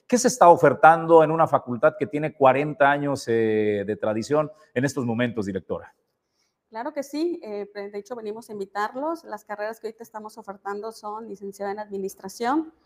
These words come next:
Speaker 2: contador público y licenciado en Gestión de Negocios Digitales, que es nuestra carrera más, más nueva.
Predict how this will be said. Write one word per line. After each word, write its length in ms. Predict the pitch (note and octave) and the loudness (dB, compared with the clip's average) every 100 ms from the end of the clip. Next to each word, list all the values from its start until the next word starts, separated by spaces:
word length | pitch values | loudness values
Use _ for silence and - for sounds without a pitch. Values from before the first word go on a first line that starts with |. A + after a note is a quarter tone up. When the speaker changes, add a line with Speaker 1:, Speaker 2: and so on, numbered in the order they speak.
| _ _ | _ _
Speaker 2:
contador 540 | A3+ A3 G#3 G#3+ B3 | -4 0 2 2 0
público 580 | - C4+ C4+ D4+ D4+ D#4 | 0 0 0 -2 0 0
y 60 | B3 | 0
licenciado 480 | G3+ A3 G3 G#3+ A3 | -2 -4 -6 -4 -6
en 80 | |
Gestión 420 | A3+ G#3 - G#3+ G#3+ | -6 -10 -6 -4 -4
de 80 | |
Negocios 400 | A3+ G#3 G3 G#3+ | -4 -4 -4 -6
Digitales, 640 | G#3+ A3 - C4 C4+ - - _ _ _ | -12 -6 2 2 2 -2 -12 _ _ _
que 140 | - G3 | -6 -2
es 80 | |
nuestra 240 | G3+ G#3 G3+ | -2 -4 -10
carrera 320 | F#3+ F#3 F#3+ | -8 -8 -6
más, 320 | G3 F#3+ - F#3+ | -6 -6 -10 -6
más 240 | F#3+ F#3+ | -4 -2
nueva. 260 | F3 C3+ | -2 -4